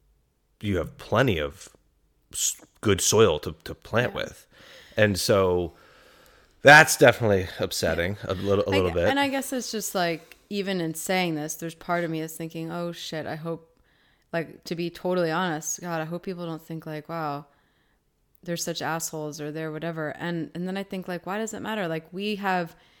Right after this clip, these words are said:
Speaker 2: the frustration is, yes, taking the time to email someone. I got a message from someone, not even in the state. "Can you help with this affiliate?" Sure. Send them an email. I never even got a response back.
Speaker 1: Yeah.
Speaker 2: Like, what is wrong with people?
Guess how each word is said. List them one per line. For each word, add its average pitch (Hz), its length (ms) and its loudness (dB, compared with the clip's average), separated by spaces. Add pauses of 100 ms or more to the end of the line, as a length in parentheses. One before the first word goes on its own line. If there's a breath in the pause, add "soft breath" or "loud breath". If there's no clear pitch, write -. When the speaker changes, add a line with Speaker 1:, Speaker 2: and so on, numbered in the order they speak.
(960 soft breath)
Speaker 2:
the 202 80 -2
frustration 208 760 0
is, 175 400 -2
yes, 180 300 -2
taking 180 320 -6
the 175 60 -6
time 170 340 -6
to - 200 -14
email 175 240 -4
someone. 156 500 -4
I 170 120 -4
got 170 120 0
a 170 40 -2
message 170 400 -4
from 170 120 -8
someone, 160 560 -4
not 160 160 -2
even 180 160 -4
in 175 120 -4
the 175 80 -6
state. 175 540 -4 (380 loud breath)
"Can 190 260 -4
you 185 180 0
help 175 360 -2
with 175 120 -8
this - 180 -4
affiliate?" 170 600 -2 (580)
Sure. 175 560 0 (380)
Send 202 280 -2
them 190 100 -2
an 190 60 -2
email. 190 200 0
I 220 120 2
never 285 180 6
even 277 160 4
got 262 100 4
a - 20 2
response 233 360 0
back. - 400 0 (100)
Speaker 1:
Yeah. 131 120 -2
Speaker 2:
Like, 214 220 0 (560 soft breath)
what 233 280 2
is 247 200 -4
wrong 220 280 2
with 196 160 0
people? - 420 -10